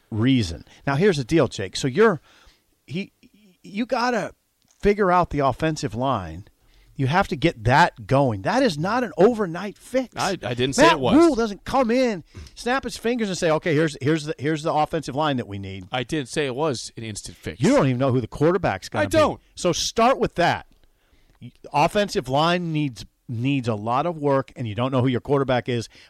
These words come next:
Speaker 1: But get them to a bowl game,
Speaker 2: How
Speaker 1: Rhule.
Speaker 2: did Brett Bielema and Lance Leipold have
Speaker 1: A little
Speaker 2: great
Speaker 1: different
Speaker 2: success?
Speaker 1: situations.
Speaker 2: Jim
Speaker 1: Little different,
Speaker 2: Mora.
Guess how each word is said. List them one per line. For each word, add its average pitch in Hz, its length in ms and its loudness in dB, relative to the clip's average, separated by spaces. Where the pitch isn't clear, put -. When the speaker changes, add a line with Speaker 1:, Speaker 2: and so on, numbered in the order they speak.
Speaker 1:
But 214 440 4
get 240 260 0
them 190 220 2
to 185 160 2
a 143 40 0
bowl 139 280 2
game, 104 260 -6
Speaker 2:
How 123 100 0
Speaker 1:
Rhule. 113 100 2
Speaker 2:
did 120 120 -2
Brett 123 220 -2
Bielema 120 580 -4
and 98 260 -10
Lance 107 220 -10
Leipold 107 360 -8
have 95 120 -8
Speaker 1:
A 90 40 -8
little 156 260 -2
Speaker 2:
great 202 100 -2
Speaker 1:
different 185 320 -2
Speaker 2:
success? 175 200 -8
Speaker 1:
situations. 185 540 -6
Speaker 2:
Jim 123 220 -6
Speaker 1:
Little - 0 -
different, 113 300 -6
Speaker 2:
Mora. 82 100 -18